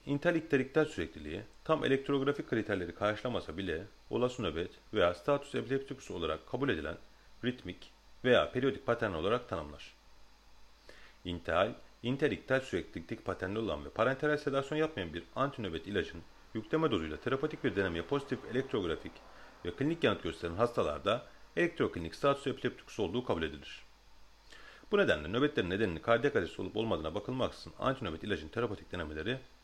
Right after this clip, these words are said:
düşünülebilir. Primer nöbet profilaksisi, iki prospektif randomize kontrol çalışmada ve tarihsel kontrol denekleriyle yapılan bir non-randomize prospektif klinik çalışmada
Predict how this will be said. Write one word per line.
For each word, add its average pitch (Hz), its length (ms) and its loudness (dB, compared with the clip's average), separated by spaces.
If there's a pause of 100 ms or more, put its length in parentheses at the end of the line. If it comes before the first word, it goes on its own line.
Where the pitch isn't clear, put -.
düşünülebilir. 87 760 0 (1700)
Primer 170 340 6
nöbet 156 240 6
profilaksisi, 110 720 0 (400)
iki 151 240 -2
prospektif - 800 2
randomize 92 440 2
kontrol 87 400 0
çalışmada 80 680 -2 (640)
ve 80 100 0
tarihsel 120 500 6
kontrol 139 400 2
denekleriyle 120 500 2
yapılan 98 380 0
bir 151 360 -2
non-randomize 107 600 2
prospektif 123 580 -4
klinik 135 240 -2
çalışmada 85 560 0